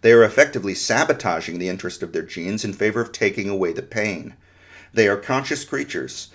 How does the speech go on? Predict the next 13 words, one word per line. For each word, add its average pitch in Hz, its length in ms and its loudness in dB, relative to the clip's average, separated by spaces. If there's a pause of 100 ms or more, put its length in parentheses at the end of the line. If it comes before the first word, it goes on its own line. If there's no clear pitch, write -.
(160)
and 98 140 -2
as 123 220 2
I 123 140 6
have 120 120 2
warned 117 280 2
before, 123 340 0
consciousness 131 600 -4
is 95 120 -6
a 87 60 -4
dangerous 113 600 -4
long-term 101 540 -2
evolutionary 90 580 -6
strategy. 113 560 -2